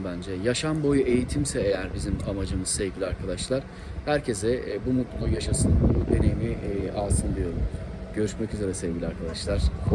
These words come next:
Herkese güzel günler diliyorum. Balkonda da olmaya başlıyor çünkü yavaş yavaş.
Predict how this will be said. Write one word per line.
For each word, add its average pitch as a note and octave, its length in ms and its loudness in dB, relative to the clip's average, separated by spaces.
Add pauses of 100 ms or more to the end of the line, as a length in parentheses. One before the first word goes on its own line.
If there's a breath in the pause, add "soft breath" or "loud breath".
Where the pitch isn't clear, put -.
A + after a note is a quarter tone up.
Herkese - 480 10
güzel A#2 300 6 (100)
günler A2 360 0
diliyorum. G2+ 360 -2 (340)
Balkonda G#2 460 2
da - 40 2
olmaya A2 360 2
başlıyor G2+ 420 -4
çünkü G2 140 -6
yavaş G2+ 300 0
yavaş. A2+ 200 -2